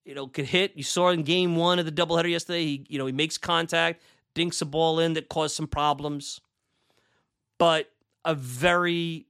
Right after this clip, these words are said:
replaceable guy. Now, remember, this is a guy, this is why prospect lists get tricky. I think just like Alvarez, he was, like, number two on the prospect list in all of baseball, maybe number one, depending on who you talk to.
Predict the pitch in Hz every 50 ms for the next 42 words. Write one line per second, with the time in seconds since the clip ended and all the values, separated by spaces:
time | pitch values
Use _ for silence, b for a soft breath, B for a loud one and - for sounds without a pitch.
0 | _ - 131 127 - - - 156 143 - - 131 131 143 156 160 175 196 247 302
1 | 254 214 214 - - 233 214 233 185 185 180 - 254 240 220 - - 226 226 220
2 | - - 214 - 214 214 208 - - 208 196 - - 247 - - 147 131 B B
3 | B B B B - - 185 180 196 208 185 147 170 196 - 233 233 208 220 214
4 | 220 240 208 196 170 156 147 143 143 147 143 - _ _ _ _ - 196 165 185
5 | 165 160 175 180 190 180 175 170 - - - 202 190 170 156 139 135 127 - -
6 | 151 147 - - 139 120 135 135 127 - - 127 127 127 123 123 123 120 123 131
7 | - - - - - 147 165 170 165 139 139 127 123 117 110 117 117 - - -
8 | - _ _ _ _ _ _ _ _ - 135 - - 160 151 147 143 135 131 127
9 | 123 131 123 120 113 - - 117 101 - - - 101